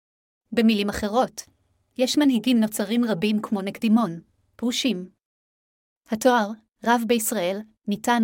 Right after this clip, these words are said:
בדרך כלל לחברי סנהדרין, מועצה של שבעים ואחד יהודים חכמים אשר היו בית המשפט העליון ופרלמנט ביהודה בתקופת הרומאים.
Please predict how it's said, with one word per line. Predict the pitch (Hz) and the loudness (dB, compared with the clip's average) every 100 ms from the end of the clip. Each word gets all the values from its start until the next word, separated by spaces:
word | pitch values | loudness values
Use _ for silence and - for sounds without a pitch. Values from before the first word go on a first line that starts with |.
| 214 | 2
בדרך | 185 185 180 - | 0 -4 -6 -6
כלל | 208 196 196 | -4 -2 -4
לחברי | - 196 190 190 | -6 -6 -6 -4
סנהדרין, | 214 190 185 202 240 254 _ _ _ 208 | -4 -6 -4 -2 -2 -2 _ _ _ 0
מועצה | 202 - 277 277 | 0 2 0 0
של | 240 | -2
שבעים | 220 226 226 233 | -4 -2 0 0
ואחד | 214 - 214 190 | 0 -2 -4 -4
יהודים | 196 208 214 208 | -4 -2 -2 -4
חכמים | - - 190 196 220 240 | -4 -6 -6 -2 0 0
אשר | 262 247 233 | -2 -2 -2
היו | 208 190 214 | -2 -2 -2
בית | 190 190 | -4 -6
המשפט | 180 - 233 220 | -8 -6 -4 -2
העליון | 208 180 185 254 269 | -4 -4 -2 0 2
ופרלמנט | 262 - 214 196 214 247 202 | 0 -4 -4 0 0 0 0
ביהודה | 214 214 220 220 190 | 0 0 0 0 -2
בתקופת | 190 220 226 - 180 | -2 -6 -6 -6 -6
הרומאים. | 202 196 226 - 190 175 | -4 0 0 0 -6 -6